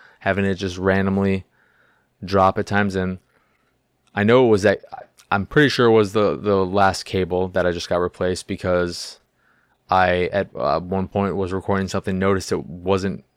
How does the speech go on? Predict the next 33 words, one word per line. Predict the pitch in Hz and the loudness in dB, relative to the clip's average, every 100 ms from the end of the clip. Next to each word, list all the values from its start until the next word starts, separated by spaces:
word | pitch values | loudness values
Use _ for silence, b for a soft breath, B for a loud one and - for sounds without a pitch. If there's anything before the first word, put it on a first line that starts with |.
| _ | _
picking | 107 98 | -6 -2
up | 98 - | -4 0
the | 104 | 4
audio, | 98 101 98 | 4 4 2
and | 92 | 0
then | 90 | -4
I | 85 | -6
just | 87 - - | -8 -12 -10
kind | 90 | -6
of | 87 90 98 _ 101 | -6 -6 -14 _ -2
jiggled | 98 90 92 | 0 0 0
it | 90 | 0
around, | 92 98 110 123 - _ | 2 2 2 -2 -10 _
and | - 90 | -8 -4
it | |
was. | 87 95 113 127 - _ | 0 2 2 -2 -12 _
So | - | -6
I | 92 | -4
assume | 90 - 101 | -4 -4 -6
it's, | 95 90 - | -6 -10 -14
it's | 104 | -10
a | 104 | -8
cable. | - 107 110 123 _ B B B B B B - | 0 0 2 -2 _ B B B B B B -4
And | 123 | 0
that | 131 | 2
cable's | 131 113 101 | 2 2 2
been | 110 104 | 2 2
with | - | 0
me | 104 | 0
a | 95 | 2
long | 90 90 | 2 0
time. | 87 85 | -2 -4
It's | 82 | -4